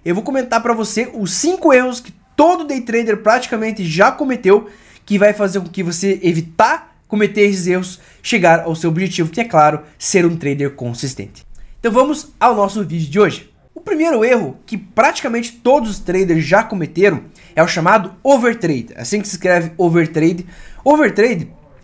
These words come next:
é o excesso de operações ao longo do dia. Muitas pessoas que fazem principalmente o day trade,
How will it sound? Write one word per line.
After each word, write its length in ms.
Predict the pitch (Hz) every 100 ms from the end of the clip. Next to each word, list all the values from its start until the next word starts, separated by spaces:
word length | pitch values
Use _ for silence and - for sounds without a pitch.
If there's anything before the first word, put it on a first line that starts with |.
| - -
é 100 | -
o 80 | 160
excesso 580 | 185 185 - 214 233 -
de 60 | 185
operações 720 | 165 175 170 170 170 180 - - -
ao 140 | 147
longo 240 | 170 170 170
do 100 | 165
dia. 340 | 139 139 110 - -
Muitas 360 | 196 294 302 -
pessoas 240 | - 214
que 60 | 214
fazem 320 | 208 208 196
principalmente 800 | 165 220 311 330 240 190 196 180
o 40 |
day 160 | 160 139
trade, 480 | 135 165 208 131